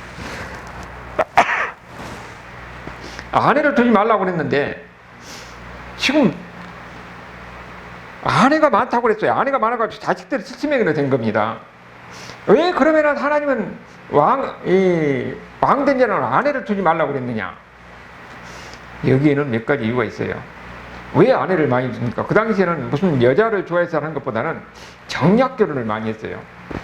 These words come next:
그러니까 이것은 정략 결혼을 통해서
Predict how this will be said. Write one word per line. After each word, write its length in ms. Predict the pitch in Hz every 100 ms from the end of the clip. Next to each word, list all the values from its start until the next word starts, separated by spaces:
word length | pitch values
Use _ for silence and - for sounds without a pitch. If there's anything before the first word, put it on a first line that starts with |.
| - - - - - - - - -
그러니까 640 | - 285 214 156 170 117 - - - - - -
이것은 420 | 214 254 220 127 - - - -
정략 540 | - 151 254 277 269
결혼을 360 | 269 254 247 240
통해서 640 | 226 233 233 233 233 233